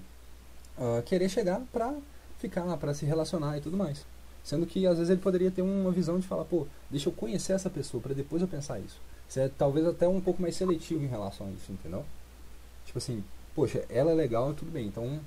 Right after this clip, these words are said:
vamos ter uma coisa mais a fundo aqui. Ah, ela não é legal, então melhor deixar de, quer deixar de lado e tudo mais." Entendeu? É isso.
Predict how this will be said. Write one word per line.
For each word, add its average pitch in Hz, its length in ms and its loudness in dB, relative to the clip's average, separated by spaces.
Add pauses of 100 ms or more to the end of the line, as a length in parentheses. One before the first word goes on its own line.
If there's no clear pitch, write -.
(140)
vamos 139 300 -2
ter 143 100 -2
uma 143 160 0
coisa 135 220 -2
mais 131 180 -4
a 135 60 -4
fundo 135 260 -6
aqui. 101 220 -6 (300)
Ah, - 200 -2
ela 135 220 2
não 156 180 2
é 151 60 2
legal, 156 300 0
então 151 200 -6
melhor 175 440 0
deixar 151 200 0
de, 143 140 -6 (240)
quer 135 180 -2
deixar 110 280 -4
de 101 80 -6
lado 120 360 -2
e 104 40 -8
tudo 107 200 -8
mais." 85 140 -4 (720)
Entendeu? 92 420 -4 (1120)
É - 40 -8
isso. - 320 -8